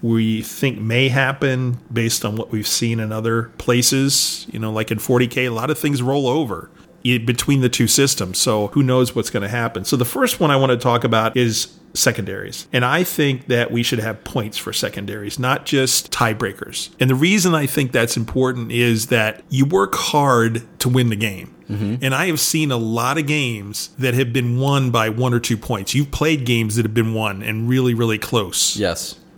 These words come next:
Speaker 1: And if there's a way to make it so that you can be rewarded for those secondaries, and some of them are difficult to get, it's not like they're automatic. You have to work and you have to really think about what you're gonna do with your army in order to achieve those secondaries. And I think you should be rewarded for doing that.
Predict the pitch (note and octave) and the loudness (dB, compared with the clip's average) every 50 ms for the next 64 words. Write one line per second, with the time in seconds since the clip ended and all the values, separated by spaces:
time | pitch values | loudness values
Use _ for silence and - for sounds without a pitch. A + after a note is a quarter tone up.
0 | - C#3+ C#3 C#3 C3+ C3+ B2+ B2+ - - D3+ C#3+ C3+ - C3+ C#3 D3 F3 F#3+ F#3 | -4 -2 0 2 2 0 0 -4 -4 -2 -2 -2 0 0 0 0 2 2 0 0
1 | D#3 E3 D3+ C3+ C3+ C3+ C#3 C3+ B2 A2+ G#2+ G#2+ G#2+ G#2+ G2+ - - - - - | 0 0 0 0 2 0 2 2 2 2 0 0 -2 -4 -6 -6 -2 -2 0 2
2 | C#3+ C3+ B2+ B2 B2 A#2+ - - - - B2 B2+ C#3+ D#3 - D#3 C#3 - - C#3 | 2 2 2 2 0 -2 -4 -8 -6 -2 0 2 2 2 2 0 0 0 0 0
3 | B2 A#2 - D3 C#3+ - C#3 B2 C#3 C#3 B2 B2 A#2+ A2+ A2 A2 A2+ B2 C#3 D3 | 0 0 0 -2 0 0 0 0 0 0 0 0 -2 -2 -2 -2 -2 0 2 2
4 | D3+ D3+ C#3+ B2+ A2+ A2 G2 - - - _ - - - C3 B2+ A#2+ B2 A2+ A2+ | 2 2 0 0 -2 -4 -4 -10 -14 -16 _ -12 -6 -2 -2 0 0 0 0 2
5 | - - - B2 - C#3 B2 B2+ C3+ A#2+ - C#3 B2 - - G3 G3+ C4 C4+ G3 | 0 0 0 0 0 0 2 2 2 2 2 0 2 2 0 0 2 0 2 2
6 | D3 B2 A#2 G#2 F#2+ F#2+ - D#3 F3 - G3 D#3 - - D3 A2+ - A#2 G2 F#2 | 2 2 0 -2 -2 -2 -2 0 0 2 0 0 2 0 0 0 0 -6 -2 0
7 | D3+ E3+ C3 G#2 G#2 - C#3+ C#3+ D#3 F#3 G3+ F#3 - - - - - C3 B2 G#2+ | 0 0 0 0 -2 -4 -4 -4 -4 -2 -4 -4 -2 -4 -2 0 0 0 0 0
8 | G#2 G#2 A#2+ D#3+ - - - B2 D3 F#3 G3+ G#3+ A3 G#3 - - C3+ B2+ B2+ C3+ | -2 -2 -2 -2 -4 -4 -4 -2 0 0 2 0 0 0 0 0 0 2 2 2
9 | C#3+ D#3 D#3 - A#2+ B2 C3+ D#3 F3 G3 G3 - - - C3 B2 C3+ C#3+ D3 C3 | 2 2 0 -2 -2 -2 0 -2 -2 -2 -4 -4 -2 -4 -2 -2 0 -2 0 0
10 | A2+ G#2+ - - - - - F3+ F#3+ E3+ - C#3+ A2 A2+ A2 G#2 G#2 G#2 - - | -2 -4 -6 -10 -8 -4 -2 -2 -2 -2 -2 -2 0 2 2 2 0 0 -2 -2
11 | A#2+ B2+ D3+ D#3+ D#3+ - F3 D3 D3 D#3+ D3 C#3 B2 B2 C#3 C3+ C3 C3 B2+ - | -2 0 0 0 0 0 -2 0 0 2 2 2 2 2 0 2 2 0 -2 -2
12 | B2 A2+ - A2+ A#2+ A#2+ A#2+ A#2+ A#2 A2 A2+ A#2 A#2 A2+ A2 - - B2 A2 - | -2 -2 0 2 2 2 2 2 2 2 2 0 0 -2 -2 -2 -2 -2 -2 0
13 | - - C3 A#2+ A#2 A2+ G#2+ G#2 - - A2 G2+ - A2 G2 G2+ - - G2+ - | -2 -2 0 -2 -2 -2 -2 -2 0 0 -2 -2 -6 -8 -8 -8 -10 -8 -8 -10
14 | - - A#2 C3 D#3 F3+ - G#3+ D#3+ F3 F3+ D3 - - D3 A#2+ C3 C#3 C3 A#2+ | -6 -2 0 0 0 0 -2 -4 -4 -4 -4 -2 0 0 -2 0 0 0 0 2
15 | A#2+ A#2 A2 A2+ A2+ A#2+ B2+ B2+ B2+ B2+ A#2+ A#2 A#2 A2 A2+ - - - - G#2+ | 0 0 0 -2 -2 0 2 2 2 2 2 0 -2 -2 -6 -10 -10 -6 -6 -4
16 | G2+ G#2 F#2+ F2+ F2+ F2 D#2+ B1+ - - | -4 -4 -8 -10 -12 -12 -12 -12 -14 -14